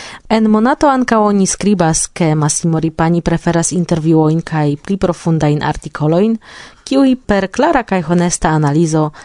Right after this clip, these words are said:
reale ebligas ankaŭ al alilandano kompreni konkretajn faktojn aŭ situaciojn. Nu, nu, Massimo!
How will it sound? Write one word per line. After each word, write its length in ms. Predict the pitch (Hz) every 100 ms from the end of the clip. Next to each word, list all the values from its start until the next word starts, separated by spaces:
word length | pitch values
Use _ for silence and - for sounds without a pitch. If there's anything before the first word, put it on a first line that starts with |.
| -
reale 440 | 202 254 208 185 -
ebligas 520 | 160 156 151 156 147
ankaŭ 400 | - 175 165 160 156 -
al 180 | 156 160
alilandano 840 | - 185 233 208 175 147 143 139 147
kompreni 500 | - 151 - 147 143
konkretajn 720 | - 135 - 220 247 226 190
faktojn 580 | - 139 - - 151 156 -
aŭ 160 | 160
situaciojn. 880 | 147 - 147 139 127 - 147 120 117 110 _ _
Nu, 140 | 156 233 508
nu, 140 | 240 403
Massimo! 640 | 226 170 - 262 330 139